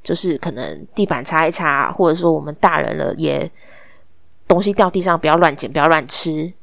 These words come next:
这样子就好了。但是当有小孩子的时候，我就会觉得，我的天哪，那个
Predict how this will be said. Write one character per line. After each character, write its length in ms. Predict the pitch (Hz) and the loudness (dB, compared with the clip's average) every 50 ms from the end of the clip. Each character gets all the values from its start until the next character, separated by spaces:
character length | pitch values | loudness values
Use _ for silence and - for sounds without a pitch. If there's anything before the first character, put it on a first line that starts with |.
| - - - | -20 -10 -2
这 100 | - 196 | 0 0
样 100 | 185 170 | 2 2
子 80 | 156 156 | 0 0
就 180 | - 202 202 | 4 4 4
好 260 | 202 190 170 - - | 4 2 -2 -4 -2
了。 240 | 76 85 82 - - - - - - - - - - - - - - - - - - - - - - - - - - - - - - - | -2 -2 -2 -2 -4 -10 -20 -20 -20 -20 -20 -20 -20 -20 -20 -20 -20 -20 -20 -20 -20 -20 -20 -20 -20 -20 -20 -20 -20 -20 -20 -20 -4 0
但 120 | 339 349 | 2 2
是 140 | 359 359 370 | 4 4 2
当 240 | 339 - 339 339 349 | 2 4 4 4 6
有 160 | 320 277 269 | 6 6 6
小 220 | 269 - 208 156 147 | 6 6 4 4 4
孩 180 | 151 139 156 | 4 2 2
子 120 | 160 165 160 | 2 4 2
的 120 | 165 165 | 2 4
时 80 | 185 208 | 4 2
候， 80 | 220 | 2
我 140 | 226 180 127 | 4 2 2
就 140 | - 214 220 | 4 4 6
会 100 | 233 233 | 6 6
觉 200 | - - 175 170 | 4 2 0 2
得， 220 | - 180 - - - - - - - - - - - - - - - - - - - - - - - - - - | 4 2 2 2 -2 -8 -16 -20 -20 -20 -20 -20 -20 -20 -20 -20 -20 -20 -20 -20 -20 -20 -20 -20 -20 -20 -10 -2
我 140 | - 196 196 | 2 2 2
的 40 | |
天 260 | 202 - - 277 302 320 | 4 4 4 4 4 4
哪， 140 | 311 240 | 2 0
那 140 | 220 247 294 | 2 2 2
个 160 | 294 294 240 | 4 4 4